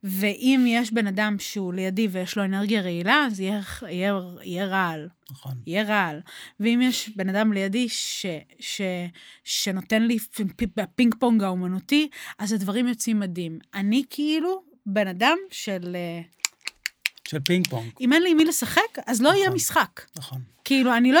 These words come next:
Speaker 1: אשב ואני אשחק עם עצמי.
Speaker 2: נכון.
Speaker 1: זה לא כיף.
Speaker 2: אני לא אשכח את היום הזה כל החיים שלי. זה היינו אצל מעוז וזה, ואז אני זוכר שהבנתי קצת את ה-,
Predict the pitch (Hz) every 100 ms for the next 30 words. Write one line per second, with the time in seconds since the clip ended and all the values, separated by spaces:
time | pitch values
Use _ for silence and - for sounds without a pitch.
0 | 392 - 311 247 233 208 - 220 220 202
1 | - 214 175 - - - 127 _ 196 196
2 | - 202 - 147 151 139 151 139 147 147
3 | 160 156 165 - 156 147 139 139 135 156
4 | 127 123 135 135 147 139 147 139 127 180
5 | 170 135 139 214 165 135 160 156 151 135
6 | - 180 - 185 143 - _ - _ -
7 | 147 190 196 - - 147 151 139 135